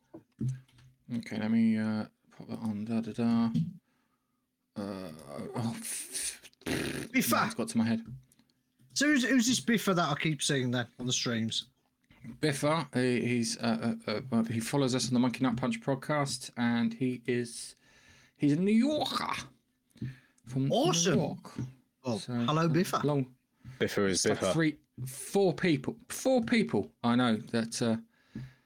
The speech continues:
Speaker 1: from, uh, New York,
Speaker 2: Well,
Speaker 1: which is quite
Speaker 2: I've
Speaker 1: nice.
Speaker 2: got in Twitch chat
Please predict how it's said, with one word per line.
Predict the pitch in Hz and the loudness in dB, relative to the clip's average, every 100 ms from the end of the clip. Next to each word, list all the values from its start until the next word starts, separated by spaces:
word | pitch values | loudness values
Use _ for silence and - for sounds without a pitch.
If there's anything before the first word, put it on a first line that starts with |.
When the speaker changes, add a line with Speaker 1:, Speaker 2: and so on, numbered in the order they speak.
| _ | _
Speaker 1:
from, | - 131 120 113 | -6 0 4 6
uh, | 113 113 - | 6 2 0
New | 117 | 2
York, | 113 110 107 113 - - - _ - _ _ _ _ _ _ - - | 4 4 2 -2 -10 -12 -20 _ -20 _ _ _ _ _ _ -18 -8
Speaker 2:
Well, | 131 | -2
Speaker 1:
which | 135 | -2
is | 135 | -2
quite | - 113 | -2 0
Speaker 2:
I've | 113 175 | 2 2
Speaker 1:
nice. | 151 | 2
Speaker 2:
got | 175 165 - - - | 0 0 -2 -6 -2
in | 156 143 139 139 139 - - 123 | 0 2 2 2 -2 -6 -16 -12
Twitch | - 151 - - | -4 -4 -2 -2
chat | 147 135 123 - | 0 -2 -4 -8